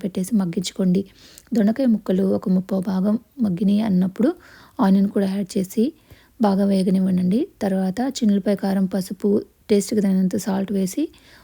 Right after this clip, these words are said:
ఒక ఫైవ్ మినిట్స్‌ని మగ్గించండి. ఆనియన్ కూడా బాగా మగ్గాయి అనుకున్నప్పుడు దాంట్లో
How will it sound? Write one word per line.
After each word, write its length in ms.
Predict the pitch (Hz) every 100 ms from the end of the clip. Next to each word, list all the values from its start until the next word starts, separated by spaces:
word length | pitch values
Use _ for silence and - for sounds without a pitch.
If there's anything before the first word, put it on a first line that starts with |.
| _
ఒక 120 | - 202
ఫైవ్ 200 | 202 185
మినిట్స్‌ని 420 | 185 196 208 214 370 -
మగ్గించండి. 520 | 208 175 202 185 180 - -
ఆనియన్ 260 | 202 208 202
కూడా 160 | 196 185
బాగా 300 | 190 185 196
మగ్గాయి 420 | 190 170 196 196
అనుకున్నప్పుడు 540 | 196 185 190 190 240 403 - - - - - -
దాంట్లో 360 | 247 196 208